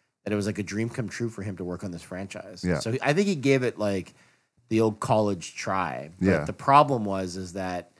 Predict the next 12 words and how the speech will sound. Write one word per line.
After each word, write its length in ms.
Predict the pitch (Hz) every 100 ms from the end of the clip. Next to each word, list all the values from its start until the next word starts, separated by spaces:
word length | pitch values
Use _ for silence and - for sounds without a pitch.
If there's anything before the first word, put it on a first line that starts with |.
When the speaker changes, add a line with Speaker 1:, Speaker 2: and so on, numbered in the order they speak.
| _ _ _ _ -
Speaker 1:
it 200 | 107 -
was 640 | 101 98 95 95 - - _ _ _ _ _ _ _ _ _ _ _ -
just 180 | 120 147
a 40 |
little 420 | 135 110 110 110 110
too 220 | - 120
diluted 540 | 101 98 90 95 92
on 120 | 90
the 60 | 85
story, 440 | - 92 85 82
I 80 | 82
think. 400 | 85 62 - -